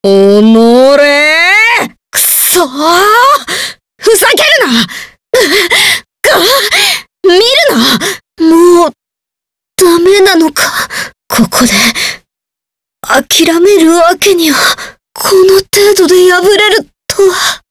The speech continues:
忍びがこれほどとは。何？これから、油断したか。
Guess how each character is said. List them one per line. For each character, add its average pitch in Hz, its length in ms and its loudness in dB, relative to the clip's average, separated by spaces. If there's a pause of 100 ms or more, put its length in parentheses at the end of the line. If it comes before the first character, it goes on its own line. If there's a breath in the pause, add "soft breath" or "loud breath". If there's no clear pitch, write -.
忍 196 600 0
び 185 180 0
が 180 180 0 (140)
こ 214 220 2
れ 202 80 4
ほ 185 220 2
ど 196 140 0 (120)
と 196 160 -2
は。 - 280 -6 (180)
何？ 359 680 0 (880 loud breath)
こ 370 160 2
れ 659 120 2
か 523 120 0
ら、 440 60 0 (480)
油 254 200 2
断 240 260 2
し - 120 -2
た - 140 -2
か。 480 260 -2